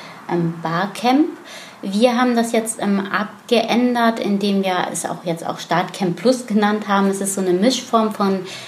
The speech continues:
der traditionellen Konferenz und einem Barcamp. Also es wird vorab, ähm, drei Keynotes geben und dann wird es Sessions geben. Einige Sessions stehen jetzt schon fest, die haben wir, ähm,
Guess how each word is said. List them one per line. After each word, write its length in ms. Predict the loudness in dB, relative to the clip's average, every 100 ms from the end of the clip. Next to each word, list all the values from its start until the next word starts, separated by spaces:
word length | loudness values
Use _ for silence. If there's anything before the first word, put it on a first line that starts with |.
| -12 0
der 120 | 0
traditionellen 720 | 2 0 0 0 0 2 0
Konferenz 600 | -2 -4 -4 0 0 0
und 140 | -2 -2
einem 260 | 0 0
Barcamp. 720 | 2 2 2 0 0 4 4 2
Also 220 | -2 -2
es 260 | -6 -4
wird 160 | -2 -2
vorab, 560 | -4 -6 -2 -2 -2 -4
ähm, 300 | -2 0 -2
drei 320 | -2 -2 -2
Keynotes 720 | -2 0 2 4 2 0 -4
geben 460 | -4 2 2 2 0 -4 -14 -16 -6
und 220 | 0 2
dann 300 | 4 4 4
wird 180 | 4 2
es 220 | 0 -4
Sessions 480 | 0 2 2 2 0
geben. 260 | 0 2 2
Einige 400 | 2 2 2 -2
Sessions 460 | -2 -2 -2 -4
stehen 320 | -4 -2 0 2
jetzt 280 | 0 -2
schon 200 | -2 -2
fest, 320 | 0 0 0 -4
die 120 | -4
haben 240 | -2 -2 -2
wir, 300 | 0 0 0
ähm, 500 | 0 0 0 -4